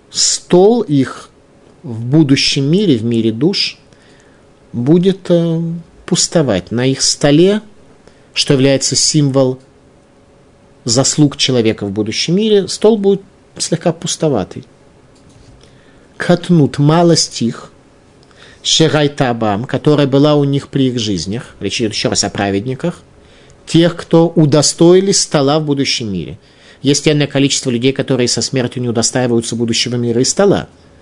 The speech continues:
Они праведники, они проходят очищение гееномом от тех недостатков, которые у них были,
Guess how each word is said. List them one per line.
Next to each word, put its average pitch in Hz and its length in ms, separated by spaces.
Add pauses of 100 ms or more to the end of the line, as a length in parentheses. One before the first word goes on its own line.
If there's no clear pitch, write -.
(2000)
Они 104 540 (1300)
праведники, 156 800
они 123 260
проходят 160 600 (100)
очищение 147 720
гееномом 143 760
от 123 160 (260)
тех 156 280
недостатков, 139 640
которые 117 360
у - 20
них 110 140
были, 95 380